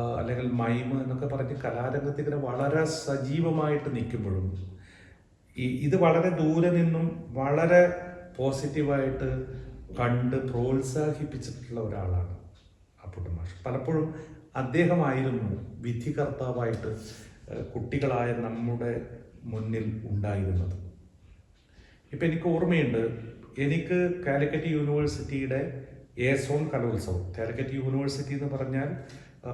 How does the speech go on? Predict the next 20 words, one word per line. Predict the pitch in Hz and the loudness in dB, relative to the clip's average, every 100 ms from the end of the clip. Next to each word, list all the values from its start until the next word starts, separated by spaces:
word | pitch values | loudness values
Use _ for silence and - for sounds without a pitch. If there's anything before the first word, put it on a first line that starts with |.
| 123 | -2
പാലക്കാട് | 123 131 135 139 135 | 0 2 2 2 0
മുതൽ, | 131 143 151 - - - | 0 2 0 -2 -10 -8
ആ, | 131 120 | -6 -4
നമുക്കറിയാം | 131 127 131 131 | -2 -2 -2 -2
കാസർഗോഡ് | 117 120 127 127 127 117 | -2 -2 -4 -4 -2 -2
വരെയുള്ള | 107 104 - 104 143 - - - - - _ _ _ 120 | -2 -2 -4 -6 -8 -10 -16 -20 -20 -20 _ _ _ -2
നിറഞ്ഞു | 123 143 151 160 | 2 4 6 6
നിൽക്കുന്ന, | 139 - 127 127 - - - - - 120 | 4 2 0 0 -2 -6 -10 -14 -16 -8
ആ, | 113 - | -8 -4
കോഴിക്കോട് | 127 131 135 127 123 123 - | -2 0 0 2 2 0 -2
സർവകലാശാലയുടെ | - 113 120 127 123 120 - 104 101 101 101 107 123 | -2 -2 0 0 2 0 -2 -4 -4 -4 -6 -2 0
എ | 127 | 2
സോൺ | 147 156 | 4 4
എന്ന് | 156 156 | 2 4
പറയുന്നത് | 147 147 151 175 - - - - | 4 2 0 -2 -4 -12 -16 -2
കാസർഗോഡ് | 135 135 147 143 143 143 151 - - - - - - | 2 4 4 4 4 4 2 0 -10 -14 -18 -20 -2
കണ്ണൂരിലെ | 131 135 143 139 131 147 - | 2 4 6 4 4 2 2
കോളേജുകൾ | 123 123 127 127 123 135 139 127 | 2 2 2 2 0 -2 -2 -4
തമ്മിലുള്ള | 117 117 117 113 | -2 -2 -4 -4
മത്സരമാണ്. | 104 95 - 90 92 | -4 -6 -6 -6 -6